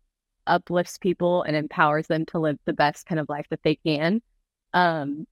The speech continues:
for whatever reason, I have people that follow me and listen along and, like, wanna know about life and feel encouraged by it. And so to me, like, being an influencer means helping that, helping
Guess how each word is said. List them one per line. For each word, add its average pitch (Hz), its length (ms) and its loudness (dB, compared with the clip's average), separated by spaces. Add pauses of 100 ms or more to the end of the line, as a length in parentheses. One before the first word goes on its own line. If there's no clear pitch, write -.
(160)
for 214 220 2
whatever 208 480 2
reason, 196 500 -2
I 180 60 -4
have 185 200 -4
people 202 340 -2
that 175 220 2
follow 165 320 0
me 196 360 0
and 160 420 -2 (260)
listen 180 420 2
along 175 500 2 (100)
and, 165 260 2
like, 156 220 0
wanna 175 300 2
know 170 500 0
about 156 320 2
life 160 320 2 (240)
and 180 180 0
feel 170 200 0
encouraged 160 500 -2
by 190 220 4
it. 196 160 0
And 170 180 -6
so 160 380 2 (540)
to 214 140 2
me, 185 680 0
like, 156 260 -2
being 160 180 4
an 160 220 0
influencer 156 460 -2
means 139 440 0 (960)
helping 180 360 2
that, 170 220 -2
helping 180 460 0